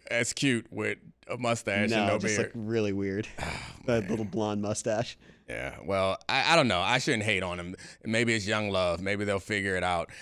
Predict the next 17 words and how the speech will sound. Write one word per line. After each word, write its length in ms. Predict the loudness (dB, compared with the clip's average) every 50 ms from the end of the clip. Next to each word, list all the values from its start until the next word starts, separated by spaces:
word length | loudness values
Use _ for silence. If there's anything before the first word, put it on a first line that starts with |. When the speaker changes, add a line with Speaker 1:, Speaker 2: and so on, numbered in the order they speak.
| -18 -20 -10 _
Speaker 1:
Uh, 320 | 0 2 2 4 2 2 0 -2
nothing 400 | -2 0 2 2 2 2 0 0
about 400 | 2 4 4 4 4 2 0 -2
Travis 380 | 0 2 2 2 2 -2 -4
Kelce's 420 | 0 0 0 0 0 -2 -4 -6 -4
general 380 | -2 -2 0 0 0 0 0
demeanor 480 | -2 -2 -4 -2 -2 0 0 0 0 -2
suggests 500 | -2 -2 -4 -4 -2 0 0 0 0 -2
that 240 | -2 -2 -2 -2 0
Taylor 300 | 0 0 0 0 -2 -4
Swift 260 | -2 -2 -4 -4 -4
would 100 | -6 -6
be 140 | -4 -2 -2
interested, 560 | -2 -2 -4 -6 -2 2 2 2 2 2 -2 -8 -6 -6 -2
and 340 | -2 0 0 0 0 2 2
Speaker 2:
<laughs> 80 | 4 4
Speaker 1:
nothing 380 | 4 4 2 2 2 2 0